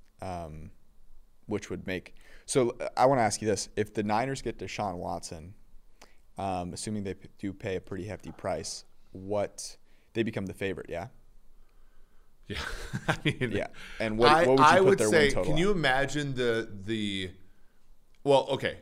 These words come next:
Speaker 2: if I was a Rams fan, I would be so pissed if San Francisco got Watson.
Speaker 1: Yeah, yeah.
Speaker 2: 'Cause, like, and I, they probably won't be. They'll probably be like, "Oh, we're fine. We
Speaker 1: Yeah, we're
Speaker 2: got
Speaker 1: fine. We
Speaker 2: we're,
Speaker 1: got
Speaker 2: yeah,
Speaker 1: Matt
Speaker 2: yeah."
Speaker 1: Stafford.
Speaker 2: Like, it's like this,
Speaker 1: Have you
Speaker 2: you're,
Speaker 1: seen that
Speaker 2: they're,
Speaker 1: no-look
Speaker 2: they're,
Speaker 1: throw?
Speaker 2: they're putting on a brave face,
Speaker 1: Yeah, yeah.
Speaker 2: right?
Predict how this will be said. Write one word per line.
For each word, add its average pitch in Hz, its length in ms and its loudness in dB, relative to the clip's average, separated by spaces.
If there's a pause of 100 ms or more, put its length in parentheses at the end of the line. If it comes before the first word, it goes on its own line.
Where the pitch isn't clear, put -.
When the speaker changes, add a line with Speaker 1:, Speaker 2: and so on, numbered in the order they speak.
(100)
Speaker 2:
if 110 220 -8
I 127 200 6
was 151 200 2
a 123 60 0
Rams 107 380 0
fan, 80 320 -10 (440)
I 113 240 4
would 131 240 -2
be 110 480 -2
so - 500 2
pissed - 500 -10 (240)
if 104 240 -6
San 104 260 -2
Francisco - 360 -10
got 85 180 -8
Watson. - 360 -14
Speaker 1:
Yeah, 95 180 -6
yeah. 92 80 -4
Speaker 2:
'Cause, 175 140 4
like, 185 240 6 (240)
and 185 100 2
I, 190 140 2
they 190 100 6
probably 208 320 4
won't 127 320 -2
be. 185 240 -2
They'll 156 140 2
probably 175 320 6
be 175 40 -2
like, 226 80 4
"Oh, 240 160 8
we're 254 120 10
fine. 123 400 2
We 180 60 8
Speaker 1:
Yeah, 175 40 10
we're 175 80 8
Speaker 2:
got 208 120 10
Speaker 1:
fine. 156 280 6
We 185 60 -2
Speaker 2:
we're, 185 160 8
Speaker 1:
got 190 60 10
Speaker 2:
yeah, 190 40 12
Speaker 1:
Matt 165 80 10
Speaker 2:
yeah." 156 60 8
Speaker 1:
Stafford. 185 420 6
Speaker 2:
Like, 190 140 6
it's 196 180 2
like 190 160 0
this, 175 100 6
Speaker 1:
Have 190 120 8
you 226 80 4
Speaker 2:
you're, 175 100 10
Speaker 1:
seen 269 120 6
that 294 100 8
Speaker 2:
they're, 226 80 6
Speaker 1:
no-look 214 240 10
Speaker 2:
they're, 175 80 -2
Speaker 1:
throw? 214 420 8
Speaker 2:
they're 180 80 6
putting 196 300 6
on 180 100 6
a 147 40 6
brave 147 300 4
face, 139 380 0
Speaker 1:
Yeah, 139 140 6
yeah. 123 40 6
Speaker 2:
right? 156 240 6